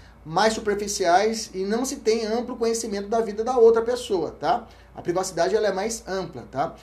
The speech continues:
Essa esfera de privacidade, conforme o Tércio Sampaio, né, é uma situação de convivência com as outras, com os outros indivíduos, excluindo terceiros que não representam nenhum de-, tipo de relação mais próxima. Então, a privacidade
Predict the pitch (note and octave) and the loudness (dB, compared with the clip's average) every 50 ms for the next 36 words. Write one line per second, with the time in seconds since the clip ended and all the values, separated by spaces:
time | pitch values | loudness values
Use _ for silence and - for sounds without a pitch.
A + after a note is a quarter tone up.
0 | - - - - - D3+ D#3 - - - F3+ F3+ F#3 F#3+ F#3 G3 G3 G3 F3+ E3+ | -20 -20 -16 -10 -8 -8 -8 -4 -2 -2 -2 -2 -2 -2 -2 -2 -2 -2 -2 -2
1 | F3+ F#3+ F#3+ - A3+ A3+ - G3+ F3+ F3+ F3 E3 E3+ - E3+ E3+ E3+ E3 - - | 0 0 0 0 -2 -2 0 0 -2 -2 -2 -4 -4 -2 -2 -2 -2 -4 -6 -6
2 | E3+ D#3 C3+ - C#3+ C3 D#3 G3+ C#4 B3+ F#3 D#3+ E3+ G3+ A3+ - - - - - | -6 -6 -6 -6 -6 -4 -2 -2 -2 -2 -4 -4 -4 -6 -8 -12 -16 -20 -14 -8
3 | - E3 F3+ G3+ G3+ - - G3+ - G#3 G#3+ A3 A3 A3 - A#3+ A#3+ A3+ B3+ A#3 | -6 -4 -2 -2 -2 -2 -4 -4 -4 -4 -6 -6 -8 -6 -6 -6 -6 -6 -6 -4
4 | F#3+ G3 G3 G#3+ G#3 A#3 A#3+ A#3 - - - B3 C4+ D#4 F4 F#4 E4+ D4+ C4 A3+ | -4 -4 -4 -2 -2 -4 -4 -6 -4 -4 -4 -2 -2 -2 -2 -2 -2 0 0 0
5 | A3 A#3 A#3+ - - C#4 - - - - - - - A3 C4 E4 C4+ G#3 G#3+ A3+ | 2 0 0 -2 -4 -8 -10 -10 -12 -14 -6 0 0 2 2 0 2 4 4 4
6 | A3+ A3 A3 A#3 D#4 B3+ A#3+ A#3 F#3 D#3+ - - - - - - - - - - | 4 2 -4 -8 -6 -6 -4 -6 -6 -6 -8 -14 -18 -20 -20 -20 -20 -14 -2 2
7 | F3+ G3+ G#3+ G#3 - B3 A3+ G#3+ G#3 G3+ G3+ - G#3+ G#3 G#3 - - F#3 G3+ G3+ | 4 4 4 2 -2 -4 -4 -4 -4 -2 -2 0 0 0 0 0 0 0 0 0
8 | - - D4 C#4+ B3+ A3 G#3 A3 A3+ A3 G#3+ F3 F3 F#3+ F#3+ G#3+ G#3 G3+ G3 F#3+ | -2 -8 -6 -4 -4 -2 -2 -2 -2 -4 -4 -4 -4 -6 -8 -8 -6 -6 -6 -8
9 | G#3 G#3 G3+ F#3+ F#3 - - F#3 F#3 F3+ F#3+ F#3 E3 F3 F3 F3 F3+ F3+ F3 - | -8 -8 -10 -12 -12 -12 -10 -10 -8 -6 -6 -2 -2 -2 -2 -2 -2 -4 -6 -6
10 | F3 E3 F3 F#3+ G3+ - E3 C3+ A#2+ - C3 B2+ E3 E3+ F#3+ F3+ - G3 E3+ E3+ | -6 -6 -6 -8 -8 -6 -8 -8 -8 -8 -10 -8 -6 -6 -6 -6 -6 -4 -4 -4
11 | E3 E3 E3 D3+ D3+ D3+ F#3+ F#3 - | -4 -4 -4 -2 0 0 0 -2 -4